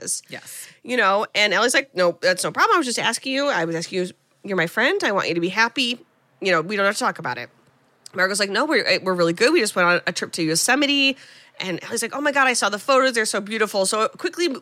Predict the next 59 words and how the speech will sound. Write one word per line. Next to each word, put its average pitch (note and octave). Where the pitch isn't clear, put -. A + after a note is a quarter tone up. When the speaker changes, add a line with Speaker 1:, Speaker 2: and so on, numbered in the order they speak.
Speaker 1:
uh, G#3
skirting E4
around A#3+
and G3
away F#3+
from F#3+
what F#3
is F3+
obviously E3
a D#3+
serious E3
topic C#3+
that -
will D#3
come E3
up -
later. -
Speaker 2:
Yes. -
Speaker 1:
Um, F#3
meanwhile, D#4+
Ben A3+
has C#4+
a B3
machete G#3+
and F3+
is, G3+
like, F#3+
excitedly A3+
hacking A3+
through B3+
the A#3
underbrush. G3
And A3+
Ellie C4+
keeps C#4+
having B3+
to C4+
say, B3
"Please A#4
don't G#4+
get D4
the C#4
machete A#3+
near G#3
the F#3+
children. G#3
I'm C4+
just F#4
concerned D#4
about D4+
the C4+
machete. B3+
I G#3
didn't A3
know G3
there'd A3+
be G#3+
a G3+
machete." F#3